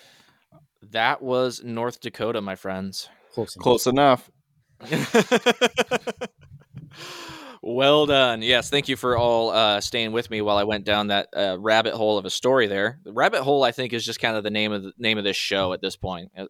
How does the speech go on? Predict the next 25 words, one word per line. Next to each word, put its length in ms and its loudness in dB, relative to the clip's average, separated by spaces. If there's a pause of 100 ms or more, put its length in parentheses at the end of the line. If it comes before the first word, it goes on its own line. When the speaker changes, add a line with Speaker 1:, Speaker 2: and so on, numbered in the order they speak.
Speaker 1:
rab-, 240 0
rabbit 300 2
holes 280 0
with 120 -8
Rodney. 380 -2 (480)
Uh, 540 6 (400)
Speaker 3:
<laughs> 340 -20
Speaker 1:
next 360 4
Speaker 3:
Tangents 80 2
Speaker 1:
up. 100 6
Speaker 3:
and 160 0
rabbit 360 2
holes. 440 -6 (1400)
Speaker 1:
Naked 540 0
man 480 0
found 460 -2
dead 320 2
in 220 -6
killer 300 -2
whale 280 0
tank 440 -4 (140)
claimed 320 -2
he 160 -6
could, 240 -2
quote, 320 2